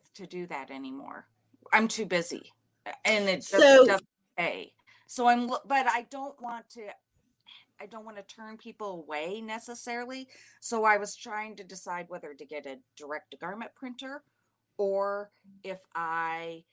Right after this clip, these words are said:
Speaker 1: partner with somebody and I send it out.
Speaker 2: So let's call that on-demand printing.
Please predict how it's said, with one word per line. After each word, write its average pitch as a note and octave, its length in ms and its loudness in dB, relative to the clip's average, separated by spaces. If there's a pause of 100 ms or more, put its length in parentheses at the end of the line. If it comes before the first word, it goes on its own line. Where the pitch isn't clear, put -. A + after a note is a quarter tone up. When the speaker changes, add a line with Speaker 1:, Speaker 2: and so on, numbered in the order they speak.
(880)
Speaker 1:
partner G3+ 480 -6
with F#3+ 160 -10
somebody E3+ 420 -14
and D#3+ 120 -12
I C#3+ 60 -8
send D3 300 -12
it A#2+ 100 -10
out. D2+ 180 -12 (1300)
Speaker 2:
So C#4 240 8
let's C4 380 8
call C#4 320 6
that A#3 340 8
on-demand G#3 640 6
printing. E3+ 440 -2